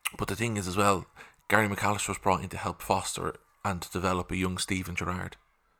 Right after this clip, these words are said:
to be a model for him. So while Liverpool might not be doing something similar now, and they might look to the players already there to be setting the standard, sometimes we do in Football Manager have to go outside.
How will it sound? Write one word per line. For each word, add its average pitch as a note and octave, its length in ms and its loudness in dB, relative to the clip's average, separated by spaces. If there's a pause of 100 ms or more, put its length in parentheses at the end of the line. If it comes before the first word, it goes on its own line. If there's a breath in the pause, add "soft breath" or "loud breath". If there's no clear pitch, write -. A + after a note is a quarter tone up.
(240)
to - 80 -16
be G2+ 120 -2
a F#2 60 0
model F#2+ 280 0
for G2 160 -10
him. - 80 -12 (1500 soft breath)
So G2 140 0
while G2+ 260 4 (180)
Liverpool A2 400 4
might G2+ 200 -4
not G2+ 180 -2
be F#2+ 140 -4 (500)
doing G2 240 -4
something F#2 300 -4
similar F#2 360 -2
now, F2+ 300 -4 (340 soft breath)
and - 80 -12
they F2+ 60 -4
might F#2 140 2
look F#2 120 0
to - 80 -4
the F2+ 80 -2
players F#2 340 2
already F2+ 300 2
there G2 300 4
to - 120 -8
be E2 180 -10
setting - 300 -8
the - 60 -12
standard, F2+ 500 -6 (440 loud breath)
sometimes C3 420 -6
we B2+ 160 -2
do A#2 220 0
in G2+ 60 -4
Football G2 340 -4
Manager F#2 320 -2
have E2+ 180 -6
to - 80 -12
go F2+ 160 -4
outside. - 440 -8